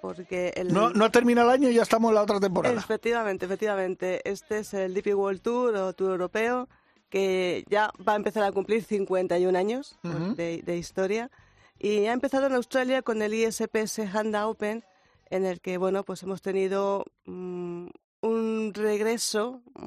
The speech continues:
Speaker 1: por decirlo de alguna forma, de Alex Cañizares, que terminó en cuarta posición,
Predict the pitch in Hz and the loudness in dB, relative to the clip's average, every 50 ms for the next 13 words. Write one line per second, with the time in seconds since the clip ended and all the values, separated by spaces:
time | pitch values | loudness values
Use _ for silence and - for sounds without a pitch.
0 | 180 175 _ 180 170 175 165 196 196 190 190 196 196 190 - 202 196 196 208 214 | -12 -10 _ -8 -8 -6 -6 -4 -4 -2 -2 -4 -4 -4 -6 -8 -6 -6 -6 -8
1 | - - _ _ _ _ _ _ - - 196 190 185 185 185 190 202 196 - 208 | -8 -14 _ _ _ _ _ _ -10 -8 -4 -2 0 2 2 0 0 0 -2 -2
2 | 196 190 180 - 208 214 202 185 175 165 - - - 180 175 170 170 165 165 170 | -2 -2 -2 -2 -2 -2 -2 -2 -4 -6 -12 -14 -12 -12 -10 -10 -10 -10 -12 -14
3 | _ _ _ _ _ _ _ _ _ 185 175 180 180 175 180 180 180 185 185 185 | _ _ _ _ _ _ _ _ _ -8 -6 -4 -4 -2 -2 -2 -2 -2 -2 -2
4 | 185 185 185 185 180 180 - - 190 190 - 180 - 180 - 185 165 - 220 240 | -2 -2 -4 -4 -4 -6 -2 -2 -4 -2 -2 -6 -6 -8 -10 -8 -6 -6 -6 -4
5 | 262 294 | -6 -10